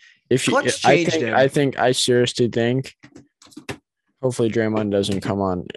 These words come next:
Speaker 1: listening, but I th-, seriously think that Draymond would be willing to take a pay cut to join the Lakers.
Speaker 2: Okay, but LeBron's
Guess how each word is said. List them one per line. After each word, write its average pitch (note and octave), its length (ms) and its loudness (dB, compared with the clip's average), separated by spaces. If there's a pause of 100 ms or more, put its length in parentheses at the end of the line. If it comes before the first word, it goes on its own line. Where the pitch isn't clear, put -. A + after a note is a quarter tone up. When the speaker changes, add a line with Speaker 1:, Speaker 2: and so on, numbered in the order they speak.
Speaker 1:
listening, G2 680 -2
but G2+ 120 0
I G#2 100 4
th-, - 180 -6
seriously A2+ 380 0
think G#2+ 300 -2
that G#2 160 2
Draymond A2 340 0
would G2 120 -2
be G2+ 120 2
willing G2+ 280 2
to G2 60 -2
take G2+ 200 0
a F#2 60 -2
pay F#2 220 -2
cut G2 220 -4
to F#2 80 -6
join F#2+ 220 0
the F2 100 -2
Lakers. E2 500 -2 (1500)
Speaker 2:
Okay, D#3+ 220 -4
but D#3+ 140 -2
LeBron's D3+ 520 -4